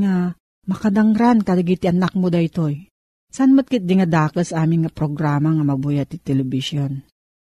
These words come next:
Ngam kuna iti American Academy of Pediatrics.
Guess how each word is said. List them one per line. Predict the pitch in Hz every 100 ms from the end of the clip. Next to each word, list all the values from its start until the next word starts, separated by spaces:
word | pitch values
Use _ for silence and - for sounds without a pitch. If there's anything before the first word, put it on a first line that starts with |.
| -
Ngam | 233 254 240 233
kuna | 233 226 226
iti | 208 - 202 190
American | 180 196 214 220 - 208 208
Academy | 185 190 185 190 185 180
of | 175 147
Pediatrics. | - 156 151 165 - - 139 - - -